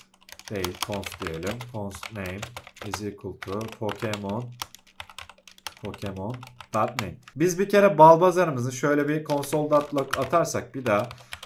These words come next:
burada bir tane sıkıntımız var. Onu çözelim hemen hazır buradayken. Burada gördüğünüz gibi Balbazar'ımız, Ivysaur'ımız, Charmander'ımız bunlar küçük harflerle başlıyor.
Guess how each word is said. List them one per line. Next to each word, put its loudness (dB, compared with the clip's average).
burada -2
bir -6
tane -2
sıkıntımız -8
var. -2
Onu -2
çözelim -4
hemen -6
hazır -8
buradayken. -8
Burada -2
gördüğünüz 0
gibi -4
Balbazar'ımız, 0
Ivysaur'ımız, -2
Charmander'ımız -4
bunlar -6
küçük -10
harflerle -4
başlıyor. -20